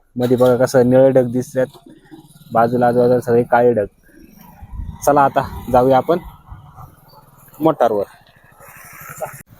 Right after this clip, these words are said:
आम्ही आलो आता आपल्या लिफ्टाच्या मोटरकडं, नदीकडं. सकाळी चालू होत नव्हती,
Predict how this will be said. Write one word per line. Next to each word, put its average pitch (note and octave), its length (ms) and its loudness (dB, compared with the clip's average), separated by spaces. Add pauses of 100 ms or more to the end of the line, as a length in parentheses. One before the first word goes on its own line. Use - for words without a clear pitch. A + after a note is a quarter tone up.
(240)
आम्ही A#2+ 240 2
आलो A#2+ 180 0
आता A#2 240 0
आपल्या A#2 400 -2
लिफ्टाच्या A#2 460 -4
मोटरकडं, G#2+ 440 -4 (360)
नदीकडं. A#2 380 0 (920)
सकाळी A2 300 0
चालू B2 280 0
होत B2+ 120 4
नव्हती, A#2+ 360 -2